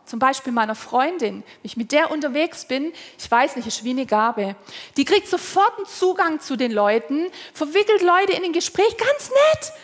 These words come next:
Und am Ende ist sie immer bei Jesus. Und ich stehe wirklich daneben und ich denk, „Wie macht die das?“ Und ich sag, „Nächstes Mal,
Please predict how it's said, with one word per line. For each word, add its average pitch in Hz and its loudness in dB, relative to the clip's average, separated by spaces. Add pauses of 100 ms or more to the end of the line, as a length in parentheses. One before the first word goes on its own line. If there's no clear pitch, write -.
(140)
Und 320 2
am 339 2
Ende 370 2
ist 370 -4
sie 285 -2
immer 254 -2
bei 220 0
Jesus. 202 -6 (200)
Und 233 -6
ich 220 -8
stehe 349 0
wirklich 320 -4
daneben 294 -2
und 285 -4
ich - -10
denk, 254 -4
„Wie 262 -10
macht 294 -10
die - -18
das?“ - -16 (800)
Und 254 -2
ich 285 0
sag, 320 0
„Nächstes 339 -2
Mal, 381 4